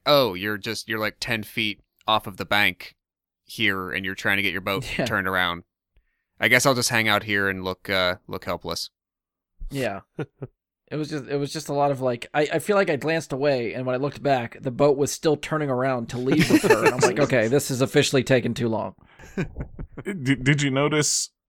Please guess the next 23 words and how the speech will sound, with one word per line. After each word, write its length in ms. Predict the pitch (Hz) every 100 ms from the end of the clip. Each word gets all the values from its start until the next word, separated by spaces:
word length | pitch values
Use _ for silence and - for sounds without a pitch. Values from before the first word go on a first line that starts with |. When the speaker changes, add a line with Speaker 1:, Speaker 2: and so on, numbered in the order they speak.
| _
Speaker 4:
and 140 | - 131
I'm 80 | 147
gonna 140 | 156
blame 240 | 127 139
this 160 | 131 127
on 100 | 123
directing 460 | 107 104 110 131 117
more 160 | 104
than 140 | 98 98
special 340 | - 107 104
effects, 400 | 92 - 90 -
because 540 | - 95 - 107 95 - - - - _ -
it 80 |
was 160 | 131 117
a 60 | 117
choice 420 | - 175 113 -
to 140 | 127
leave 220 | 113 120
this 240 | 98 - - _ _ _ _ _ _ -
shot 400 | - 160 135 -
in 140 | 117
the 60 | 107
movie, 400 | 110 143 -